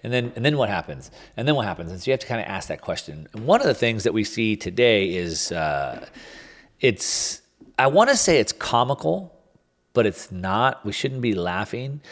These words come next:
Uh, but it's sort of like one of those things where, like, "I told you so," and, like, now you gotta, like, you made your bed, now you gotta sleep in it, so to speak. And what am I talking about specifically? Well, you know, <sighs> th-, these are, these are difficult questions and, and topics to t-, talk about, but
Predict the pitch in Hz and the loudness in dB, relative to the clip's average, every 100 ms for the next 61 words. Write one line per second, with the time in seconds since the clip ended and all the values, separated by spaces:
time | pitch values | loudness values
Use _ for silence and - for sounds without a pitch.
0 | - - - 120 113 113 120 - 180 160 | -20 -20 -4 0 4 4 4 6 6 8
1 | 151 131 131 131 120 - 120 120 110 107 | 6 6 2 4 4 4 0 0 2 4
2 | 101 92 92 - 107 107 110 120 117 117 | 4 2 -2 0 0 2 2 4 6 8
3 | 113 90 85 80 92 92 90 92 90 82 | 6 4 -2 -2 -2 -2 -2 0 0 0
4 | 80 76 80 - 87 98 95 92 87 92 | -2 -6 -8 -10 -12 -6 -4 -2 -2 -4
5 | 87 87 80 - 90 95 87 156 - 90 | -2 -4 -4 -6 -8 -10 -10 -10 -6 -6
6 | 160 - - - - 185 226 - - 80 | -6 -10 -18 -16 -2 0 2 2 0 -2
7 | 80 67 - - 60 - 58 - - 120 | -4 -6 -8 -10 -14 -12 -14 -6 2 2
8 | 120 - - - - - - - - - | 2 -8 -18 -18 -20 -20 -20 -20 -20 -20
9 | - - _ _ _ _ - 139 127 - | -20 -20 _ _ _ _ 0 2 2 0
10 | - - - - - - 185 170 214 233 | -6 -4 -4 -6 -8 4 4 6 4 4
11 | 165 190 180 160 135 127 - 135 127 120 | 4 4 4 4 2 2 6 4 4 -4
12 | 110 107 104 - 101 92 90 131 139 110 | -4 -6 -6 -6 -8 -8 -2 2 2 0
13 | - 98 - 175 - - - 117 95 123 | -6 -6 -2 -2 0 -2 0 2 2 4
14 | 117 - | 2 0